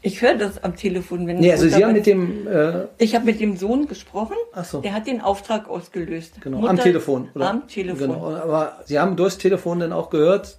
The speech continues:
Speaker 2: also
Speaker 1: Von
Speaker 2: die
Speaker 1: der
Speaker 2: Mutter war
Speaker 1: Mutter.
Speaker 2: quasi bei ihm noch?
Speaker 1: Die Mutter stand neben ihm.
Speaker 2: Okay. Und
Speaker 1: Und die
Speaker 2: hatte
Speaker 1: Mutter
Speaker 2: reingebrüllt?
Speaker 1: hat reingebrüllt, der kann nicht mal die, ne,
Speaker 2: Okay,
Speaker 1: der kann nicht
Speaker 2: okay.
Speaker 1: mal ein Brot, der lebt von meinem Geld und das stimmt nie, der lügt so ungefähr, ne?
Speaker 2: Okay.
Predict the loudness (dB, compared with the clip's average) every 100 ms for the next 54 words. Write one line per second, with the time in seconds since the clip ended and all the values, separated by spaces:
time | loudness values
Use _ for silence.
0 | -10 -4 -4 -2 0 2 4 4 2 2
1 | 0 2 0 2 2 2 0 -6 -8 -6
2 | -4 -6 -4 -6 -4 -4 -4 -6 -8 -10
3 | -10 -16 -12 -8 0 0 0 -4 -8 -4
4 | -2 0 0 2 2 4 2 4 4 4
5 | -2 -20 -14 -10 -6 -4 -2 -2 -4 -8
6 | -10 -8 -6 -4 -4 -4 -6 -8 -10 -10
7 | -10 -10 -4 -2 2 0 2 2 4 4
8 | 2 2 -2 -2 -2 -2 -2 -2 0 0
9 | 0 0 0 2 2 0 0 -2 0 -4
10 | 0 2 2 2 2 0 2 2 0 -6
11 | -6 -4 -4 -4 -8 -4 0 2 0